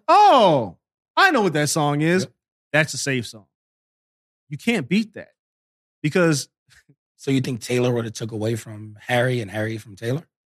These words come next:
Speaker 2: If
Speaker 1: Taylor
Speaker 2: her album would've counted.
Speaker 1: Taylor would, she just would've won. It's,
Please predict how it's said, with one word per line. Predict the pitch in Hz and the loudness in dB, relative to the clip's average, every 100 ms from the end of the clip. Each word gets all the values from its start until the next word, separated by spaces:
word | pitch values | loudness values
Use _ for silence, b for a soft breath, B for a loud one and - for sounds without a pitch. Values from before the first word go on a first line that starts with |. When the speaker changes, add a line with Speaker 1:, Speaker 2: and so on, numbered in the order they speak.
| _ _ _ _ _ _ _ | _ _ _ _ _ _ _
Speaker 2:
If | 139 | 0
Speaker 1:
Taylor | 214 | 2
Speaker 2:
her | 156 | 2
album | 135 120 113 | 0 -2 -6
would've | 101 | -10
counted. | 107 92 - | -18 -14 -2
Speaker 1:
Taylor | 214 175 | 2 2
would, | 151 131 - | 2 -2 -10
she | 170 | -8
just | 156 | -6
would've | 135 113 | -6 -8
won. | - _ _ _ _ _ _ _ - | -12 _ _ _ _ _ _ _ -2
It's, | 156 | 0